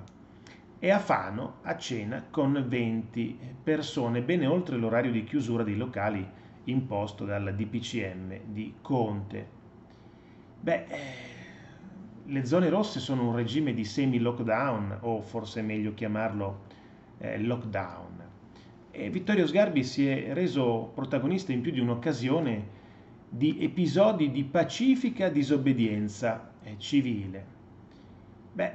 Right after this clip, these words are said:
eh, però dobbiamo dire che, eh, lui è un deputato della Repubblica.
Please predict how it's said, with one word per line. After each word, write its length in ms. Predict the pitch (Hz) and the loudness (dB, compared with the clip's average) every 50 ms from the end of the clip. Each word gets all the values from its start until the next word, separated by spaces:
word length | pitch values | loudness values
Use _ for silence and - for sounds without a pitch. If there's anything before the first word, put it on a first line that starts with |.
| - - | -6 -12
eh, 180 | - - - - | -8 -8 -8 -8
però 400 | - - 196 202 220 123 - - - | -4 -2 2 2 2 2 2 -2 -4
dobbiamo 420 | 143 135 123 143 156 151 151 151 147 | -4 0 2 2 2 2 2 0 2
dire 440 | 135 160 196 214 196 156 131 - | 2 2 2 2 0 -2 -4 -4
che, 240 | - - 147 135 131 | -4 0 0 2 2
eh, 520 | 131 127 - - - - - - - - - - - - - 131 | 2 -2 -4 -6 -10 -12 -12 -14 -14 -14 -14 -14 -14 -14 -8 0
lui 240 | 135 156 185 190 156 | 2 4 4 4 4
è 80 | 123 113 | 2 2
un 180 | 113 113 110 | 0 -2 -2
deputato 560 | 107 117 117 - 120 113 113 139 131 131 - | -2 -2 -4 -2 -4 -2 2 2 2 2 0
della 220 | 120 110 113 110 107 | -4 -4 -2 0 0
Repubblica. 1160 | 107 104 101 - 180 208 202 160 110 104 104 107 101 - - 120 110 107 104 104 98 - - | -2 -2 -4 -2 0 2 4 4 2 2 -2 -4 -4 -4 -2 -2 0 0 0 -2 -4 -8 -12